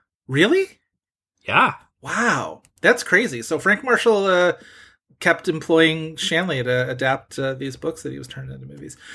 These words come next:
Speaker 1: So then moving on up. The, uh, oh, he does that T V movie Live from Baghdad, the H B O movie with Michael Keaton and Helena Bonham Carter,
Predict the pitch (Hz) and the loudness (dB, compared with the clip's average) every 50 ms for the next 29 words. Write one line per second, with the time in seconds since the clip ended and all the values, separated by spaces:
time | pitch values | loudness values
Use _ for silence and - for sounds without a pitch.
0 | - - _ - - - - 185 175 170 170 170 170 170 - - 143 131 131 131 | -20 -18 _ -10 -4 2 4 6 8 8 8 8 6 4 2 -4 -8 -8 -4 0
1 | 160 196 226 262 277 247 240 208 185 196 208 233 262 269 269 269 262 233 202 196 | 2 4 4 6 6 6 4 4 2 2 -2 -4 -6 -4 -2 -2 -2 -2 -4 -6
2 | - _ _ _ _ _ _ _ _ - 143 143 143 135 135 139 135 131 127 127 | -10 _ _ _ _ _ _ _ _ -18 -12 -10 -8 -8 -6 -6 -6 -6 -6 -6
3 | 127 127 135 135 _ _ _ - 143 143 139 135 135 135 131 131 131 139 135 - | -6 -6 -8 -10 _ _ _ -8 -6 -4 -2 -2 -2 -2 -2 -2 -2 -2 -4 -2
4 | - 196 208 185 190 185 208 190 - 214 175 - - 254 233 285 269 233 214 196 | 2 4 6 6 6 6 4 4 4 2 2 2 0 2 2 2 2 2 0 2
5 | 208 170 156 151 143 143 - 170 156 139 143 135 135 139 123 123 120 120 135 120 | 2 4 4 4 4 4 0 -4 -6 -6 -6 -4 0 2 2 2 0 -2 -4 -4
6 | 107 120 135 127 139 147 151 139 - - 147 139 139 135 131 127 127 131 131 139 | -4 -4 -4 -6 -6 -4 -4 -6 -4 -2 0 0 0 0 -2 -8 -12 -12 -12 -12
7 | 123 131 143 147 - 156 143 - - 143 143 139 139 135 127 - - - - - | -10 -8 -6 -6 -4 -6 -6 -6 -6 -8 -8 -10 -14 -14 -14 -14 -14 -16 -14 -14
8 | - - - - 139 139 139 131 131 127 123 120 120 117 - - _ _ _ _ | -16 -18 -10 -4 0 2 4 4 4 4 2 -2 -4 -6 -8 -10 _ _ _ _
9 | _ _ _ _ _ - - - 160 151 147 190 135 131 139 135 127 123 123 - | _ _ _ _ _ -6 -2 0 0 2 2 2 2 2 2 0 0 -2 -6 -4
10 | - - 294 277 - 113 113 156 143 - - | 0 2 4 4 4 2 -2 -4 -4 -8 -10